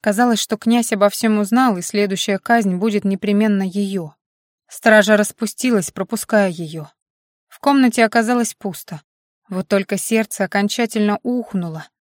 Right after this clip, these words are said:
куда-то вниз. Большая кровать с балдахином не оставляла сомнений в том, что это личные покои. Это не было хорошим знаком ни при каких условиях.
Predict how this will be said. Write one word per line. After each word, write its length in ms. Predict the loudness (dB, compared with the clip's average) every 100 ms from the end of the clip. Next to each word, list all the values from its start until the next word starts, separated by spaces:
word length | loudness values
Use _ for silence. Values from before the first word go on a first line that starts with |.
| _
куда-то 420 | -2 -2 -2 -4
вниз. 580 | -2 -4 -4 -10 -14 -16 _ _ _ _ _ _ 0
Большая 460 | 0 2 4 4
кровать 440 | 6 6 6 4 2
с 40 |
балдахином 800 | 2 2 2 0 0 2 2 2
не 80 | 0
оставляла 540 | -4 0 0 2 0 0
сомнений 600 | -2 0 2 2 0 -4
в 120 | -8
том, 380 | -4 -2 -2 -6 _
что 220 | -14 -6
это 180 | -4 -4
личные 420 | -4 -6 -4 -6
покои. 640 | -6 -12 _ -12 -12 -14 _ _ _ _ _ _ _ -2
Это 220 | 0 4
не 160 | 4 4
было 200 | 0 0
хорошим 460 | 0 0 -2 -4
знаком 500 | -2 0 0 -2 -4
ни 100 | -4
при 160 | -4 -4
каких 460 | -2 -4 -6 -6
условиях. 720 | -8 -6 -2 -2 -4 -16 _